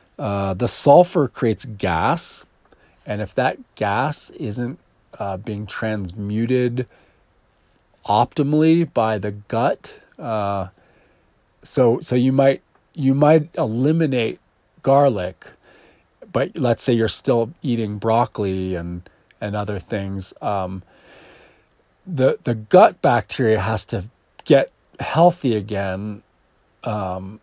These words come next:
but as long as you're eating the garlic and onion, the, the shortest line between two points is to explain it like this. The sulfur turns into a gas, and then the gas is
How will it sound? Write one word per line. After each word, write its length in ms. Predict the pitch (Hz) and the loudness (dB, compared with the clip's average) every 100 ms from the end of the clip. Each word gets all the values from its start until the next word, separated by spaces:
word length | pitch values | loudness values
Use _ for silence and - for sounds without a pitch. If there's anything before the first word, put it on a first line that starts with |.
| _ _ _ _ _ _ _ _ _ _ _ - | _ _ _ _ _ _ _ _ _ _ _ -6
but 200 | 123 127 | 0 2
as 140 | 123 | 4
long 240 | 143 175 | 4 6
as 120 | 185 139 | 4 2
you're 120 | 131 | 0
eating 280 | 160 131 127 | -2 -2 -2
the 60 | |
garlic 360 | 117 120 113 120 | 0 0 0 0
and 80 | 131 | 0
onion, 580 | 139 131 113 104 107 107 _ _ _ _ _ _ _ _ _ - | 2 0 -2 -2 -6 -10 _ _ _ _ _ _ _ _ _ -10
the, 460 | 120 117 110 113 - _ | -2 0 0 -2 -8 _
the 220 | 165 131 | -8 -6
shortest 640 | 117 - - 165 165 151 - | -6 -2 2 4 4 0 0
line 240 | 135 131 | 0 2
between 380 | 113 107 131 110 | -2 -4 -6 -6
two 160 | 107 113 | -6 -8
points 340 | - 120 104 | -4 -6 -6
is 120 | 104 | -10
to 120 | - 107 | -6 -8
explain 420 | - - 110 104 | -8 -8 -6 -6
it 120 | - | -6
like 240 | 98 90 | -8 -8
this. 380 | - 101 - - | -4 -4 -4 -12
The 160 | - 110 | -12 -10
sulfur 720 | - - 135 151 - 160 156 | -6 4 4 4 2 2 2
turns 340 | - 131 117 | -2 -4 -4
into 220 | 123 127 127 | -4 0 0
a 80 | |
gas, 840 | 117 110 98 82 90 - - - _ _ - - _ _ _ | -2 -2 0 0 0 -4 -14 -20 _ _ -20 -20 _ _ _
and 200 | 113 110 | -4 -2
then 180 | 110 107 | -2 -2
the 100 | 107 | -6
gas 840 | 101 - 120 131 110 107 - - - | -8 0 4 6 4 2 -4 -12 -8
is 320 | 117 101 98 | -4 -4 -6